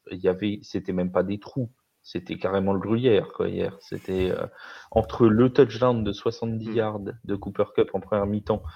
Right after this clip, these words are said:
Speaker 1: où il est tout seul. Il a, il a au moins dix yards par rapport à son défenseur.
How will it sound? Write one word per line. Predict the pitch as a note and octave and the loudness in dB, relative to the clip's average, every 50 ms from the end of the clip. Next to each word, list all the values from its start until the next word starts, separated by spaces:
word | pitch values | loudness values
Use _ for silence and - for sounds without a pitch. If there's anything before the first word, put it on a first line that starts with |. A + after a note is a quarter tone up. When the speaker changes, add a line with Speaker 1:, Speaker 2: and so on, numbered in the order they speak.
| - - - - | -16 -20 -14 -4
Speaker 1:
où | - A2+ A#2 | -2 0 2
il | A#2 A#2 B2+ | 2 2 2
est | C3+ C3 C3 - - | 0 0 -2 -8 -8
tout | - F3+ F3+ | -2 -2 -2
seul. | F3+ - - - - D#3+ D3+ A#2+ A2 G#2 G2 G#2+ - _ _ _ _ _ _ | -2 -2 -8 -2 2 4 4 4 4 -2 -4 -6 -12 _ _ _ _ _ _
Il | - G#2 G2+ | 0 4 6
a, | G2+ F#2+ - | 6 6 6
il | - G#2 G#2+ G#2+ | 0 -2 0 0
a | |
au | A2+ | 0
moins | A#2 A#2+ A#2+ A2+ | 0 2 0 0
dix | A2+ A2+ A#2+ D3+ E3 D#3+ | 0 -2 -2 -4 0 2
yards | F#3 F3 F3+ F3+ F3 D#3 C#3+ B2+ B2 | 4 2 4 2 0 -2 -2 -2 0
par | - A#2+ | 0 2
rapport | A#2+ A#2 A#2 - C#3 C#3+ | 2 0 0 0 -2 -2
à | C3+ | -4
son | - - B2 | -4 -4 -4
défenseur. | A#2 A#2 A#2 A#2 - C3 - - B2 A2 F#2+ - | -2 -2 -2 -2 -6 -8 -2 0 0 0 0 -2